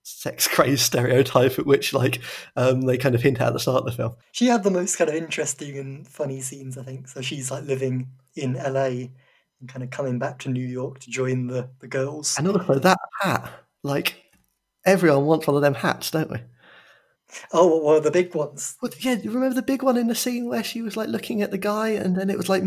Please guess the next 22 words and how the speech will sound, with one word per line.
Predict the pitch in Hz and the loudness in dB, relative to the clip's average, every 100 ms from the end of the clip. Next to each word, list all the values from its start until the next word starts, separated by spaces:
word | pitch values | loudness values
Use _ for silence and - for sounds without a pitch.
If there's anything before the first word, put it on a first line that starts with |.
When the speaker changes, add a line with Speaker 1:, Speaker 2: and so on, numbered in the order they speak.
| 202 | -2
Speaker 2:
Absolutely. | 156 - 143 139 214 196 147 | -2 -2 2 4 6 4 0
Speaker 1:
it | 147 - | -6 -4
was | 170 | -2
ridiculously | 175 190 - 240 220 143 - 139 | -2 -4 -4 -4 -4 -4 -2 -2
big. | - 120 - _ _ | -2 -6 -8 _ _
Speaker 2:
Actually, | 202 - 180 | -2 2 4
uh, | 165 196 | 2 0
that, | 190 208 - | -2 -2 0
those | 180 208 | 0 2
kind | 196 | 2
of | 147 | 0
scenes, | - 151 135 131 131 - | -2 -6 -4 -4 -4 -8
touching | - 180 - 139 | -8 -8 -6 -10
on | |
a | 131 | -6
point | 156 | -6
that | 175 | -2
I | 156 | -4
haven't | 190 | -4
actually | 151 - 143 135 131 _ _ _ _ _ | -8 -12 -16 -16 -20 _ _ _ _ _
thought | 196 180 | -8 -6
about. | 139 131 | -10 -12